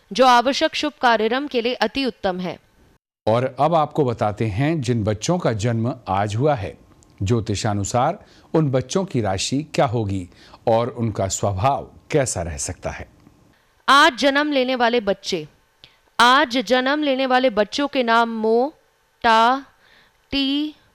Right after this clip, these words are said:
Speaker 1: टू आदि अक्षरों पर रखे जा सकते हैं। इनकी जन्म राशि सिंह है। सिंह राशि के स्वामी भगवान सूर्यदेव हैं। इनका जन्म रजतपात से है।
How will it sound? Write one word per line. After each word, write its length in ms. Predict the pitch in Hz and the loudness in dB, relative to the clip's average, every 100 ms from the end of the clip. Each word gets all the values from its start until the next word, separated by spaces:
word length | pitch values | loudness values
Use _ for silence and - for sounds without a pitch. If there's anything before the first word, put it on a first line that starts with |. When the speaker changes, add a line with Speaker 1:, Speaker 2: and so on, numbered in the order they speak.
| _ _ _ _ | _ _ _ _
Speaker 1:
टू 340 | 285 277 302 339 _ _ _ - _ _ | -2 0 0 -2 _ _ _ -20 _ _
आदि 320 | - 240 240 302 | 2 2 2 0
अक्षरों 400 | 269 - 262 269 | 0 0 0 0
पर 160 | 269 | 0
रखे 260 | 240 - 269 | -2 -2 -2
जा 180 | 247 254 | 2 0
सकते 380 | 254 _ 254 | -2 _ -2
हैं। 180 | 240 247 285 - - _ | -2 -4 -8 -20 -20 _
इनकी 320 | - 247 247 277 | -6 -4 -2 0
जन्म 320 | 247 254 277 | 0 0 2
राशि 340 | 254 240 262 | 2 2 -2
सिंह 340 | - 262 254 262 | -4 -6 -4 -2
है। 220 | 262 302 _ _ _ _ - | -4 -4 _ _ _ _ -20
सिंह 360 | - 294 311 | -4 -2 2
राशि 320 | 311 254 - | 4 2 2
के 140 | 294 285 | -4 -6
स्वामी 440 | - 240 226 269 | -2 -2 0 -4
भगवान 440 | 262 233 196 226 233 | -4 -4 0 -2 -2
सूर्यदेव 540 | - 220 240 247 247 | -4 -2 0 0 0
हैं। 180 | 233 240 - - - _ _ _ | -2 -6 -10 -20 -20 _ _ _
इनका 300 | - 262 302 | -6 -2 0
जन्म 320 | 277 269 277 277 | 0 0 -2 0
रजतपात 580 | 240 247 - 247 240 | 0 0 0 2 2
से 180 | - 269 | 0 -2
है। 200 | 233 240 | 0 -4